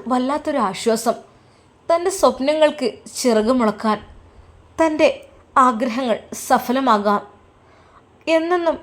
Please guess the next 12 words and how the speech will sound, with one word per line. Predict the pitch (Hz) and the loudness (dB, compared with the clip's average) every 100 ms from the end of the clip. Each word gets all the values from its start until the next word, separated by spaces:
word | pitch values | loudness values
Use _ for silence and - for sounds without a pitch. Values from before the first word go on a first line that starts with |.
| 269 | -2
എനിക്കിഷ്ടം | 254 247 262 - - 214 - - | -2 -2 -4 -4 -4 -6 -8 -6
ഈ | 262 | -4
റൂം | 269 233 208 226 | 0 0 0 0
തന്നെയാണ്. | 233 208 185 180 196 - _ _ - _ - | 0 0 0 -2 -6 -14 _ _ -20 _ -2
എന്താണെന്നറിയില്ല, | 254 233 240 214 202 196 208 208 196 - - _ - | 0 0 -2 -2 0 2 2 0 -2 -6 -20 _ -10
ഇവിടുത്തെ | 285 320 339 339 | -4 -2 -2 -2
സൗകര്യങ്ങളും | - 233 220 214 247 247 226 185 - - _ | 0 0 0 -2 -2 0 0 -2 -8 -20 _
ഇവിടുത്തെ | 294 277 277 - 262 - | -4 0 0 2 0 2
ആ | 269 | 2
നിശബ്ദതയും | 247 214 208 196 220 233 220 214 - _ - | 2 -2 0 0 2 0 -2 -6 -20 _ 2
തന്നെ | 330 330 | 2 2
കൂടുതൽ | 349 285 226 240 262 | -2 2 2 4 4